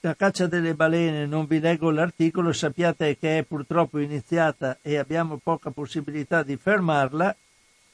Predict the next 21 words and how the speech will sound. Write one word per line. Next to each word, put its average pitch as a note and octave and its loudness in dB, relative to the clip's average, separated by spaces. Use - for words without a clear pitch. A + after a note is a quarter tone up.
Eh, C#3+ -2
se F#3+ 2
a F3 6
livello E3 2
internazionale, D#3+ 2
eh, C#3 -4
fossimo D#3 -2
più E3+ -2
capaci D#3+ 2
di D3+ -4
imporre D3+ -2
le C#3+ -2
cose D3+ 0
anche D#3 -2
al C#3 -2
Giappone, C#3 -2
ma C#3+ -2
il C3+ -16
Giappone C#3+ -2
è C3 -2
una B2+ -8